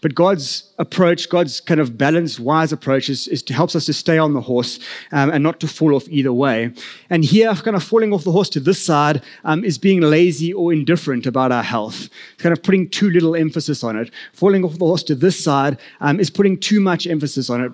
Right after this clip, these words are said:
um, you know, idolizing our bodies, um, and trying to control our health, um, through, through what we do. And so we, we, we wanna get this right. And, and so these three things kind of help us to, to stay balanced.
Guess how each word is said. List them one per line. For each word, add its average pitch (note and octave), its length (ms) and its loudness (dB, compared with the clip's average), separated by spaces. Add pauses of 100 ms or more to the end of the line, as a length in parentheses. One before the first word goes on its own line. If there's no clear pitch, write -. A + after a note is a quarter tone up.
um, C3+ 260 2
you D#3+ 100 -6
know, C3 200 0
idolizing D3 720 0
our C3+ 100 -2
bodies, A#2+ 500 -2 (160)
um, C3 160 -2
and C#3+ 160 0
trying F#3 160 0
to F3 60 0
control E3 500 0
our C#3 120 2
health, B2 360 -4 (240)
um, C3 580 0
through, D3+ 200 0
through C#3+ 180 0
what C#3 180 0
we C3 120 2
do. A#2+ 360 0 (840)
And C#3+ 120 2
so E3 300 2 (260)
we, F3+ 120 2
we, F#3+ 160 0
we G#3 260 0
wanna G#3+ 160 4
get F3+ 220 0
this E3+ 180 -4
right. C3+ 380 0
And, C#3 120 2
and C#3+ 160 0
so D#3 100 -2
these E3 240 0
three F3 140 -2
things E3 420 0 (200)
kind D#3 160 2
of C3 60 -2
help D#3 280 0
us D3+ 220 0
to, D3 180 -4
to C#3+ 80 -4
stay C#3 240 0
balanced. A2 540 -2